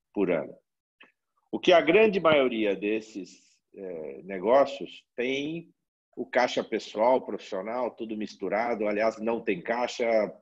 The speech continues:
é, é da mão pra boca todo dia. E a maioria também não tinha estrutura pra pivotar seus negócios pro e-commerce, pro delivery. Como esse segmento,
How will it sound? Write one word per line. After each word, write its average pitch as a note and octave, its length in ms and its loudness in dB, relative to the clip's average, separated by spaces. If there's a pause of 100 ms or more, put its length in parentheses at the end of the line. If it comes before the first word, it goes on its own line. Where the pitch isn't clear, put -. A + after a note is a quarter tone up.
(140)
é, G2 320 -4
é - 40 -4
da G#2 140 2
mão A2 200 0
pra F#2 180 0
boca G2+ 480 0
todo F#2+ 240 -4
dia. C3 380 2 (920)
E F3 460 2
a D3 80 6
maioria F3 580 4
também E3+ 300 0
não G3 120 0
tinha G3 280 -6
estrutura E3+ 920 2 (540)
pra A#2 200 -2
pivotar C3 720 0
seus A#2 240 -6
negócios G#2+ 540 0
pro A#2+ 180 -4
e-commerce, A#2 640 0
pro B2+ 100 -6
delivery. F2+ 560 -4 (1120)
Como B3 300 6
esse F#3+ 240 2
segmento, A#2+ 880 -2